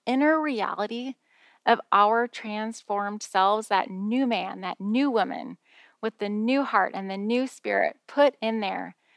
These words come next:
by the King himself, we must do the work. We must be asking and seeking and knocking and crying out for God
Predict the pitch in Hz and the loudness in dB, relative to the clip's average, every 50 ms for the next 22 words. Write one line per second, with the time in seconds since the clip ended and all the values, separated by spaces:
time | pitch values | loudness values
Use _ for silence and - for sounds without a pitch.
0 | _ _ _ _ _ _ - 226 226 220 220 220 - - 233 220 233 233 247 247 | _ _ _ _ _ _ 4 6 6 6 4 0 -2 -4 -6 -4 -2 -2 -2 -2
1 | 247 240 - 240 220 220 226 240 254 262 - - _ _ _ _ _ _ _ _ | -2 -2 2 4 6 6 6 6 4 2 -2 -10 _ _ _ _ _ _ _ _
2 | - 247 302 311 269 214 190 202 214 202 170 151 131 - - - - - _ _ | -2 0 2 2 2 4 6 6 6 6 6 2 -4 -10 -14 -16 -16 -18 _ _
3 | 202 180 214 208 185 180 160 160 156 107 - - - - - - _ _ _ _ | -10 -8 -6 -4 -4 -4 -4 -4 -4 -4 -6 -10 -16 -20 -20 -20 _ _ _ _
4 | _ _ _ _ _ _ _ _ _ _ - 233 262 262 254 226 208 - - - | _ _ _ _ _ _ _ _ _ _ -2 0 2 4 4 4 2 0 -6 -14
5 | 170 - - - - 208 220 233 240 - - - 247 247 247 269 269 262 - _ | -16 -14 -4 0 2 4 4 4 2 -2 -8 -8 -6 -4 -4 -4 -4 -6 -10 _
6 | _ _ _ _ _ _ _ _ - - 185 170 165 - - - 240 233 - - | _ _ _ _ _ _ _ _ -10 -8 -8 -8 -8 -10 -10 -8 -8 -8 -6 -4
7 | 233 233 233 226 220 - - 196 196 196 185 - - 196 208 _ - 202 196 - | -2 -2 -2 -2 -4 -4 -6 -6 -4 -2 0 0 0 0 -2 _ -12 -12 -10 -10
8 | - 196 196 - - - - - - 208 202 208 208 220 226 220 - - - 196 | -10 -10 -10 -12 -14 -16 -14 -10 -8 -6 -6 -6 -6 -6 -6 -8 -8 -4 -2 -2
9 | - - - - 190 180 - 180 180 180 180 175 - | -2 -2 -4 -8 -8 -6 -4 -2 0 0 0 -2 -4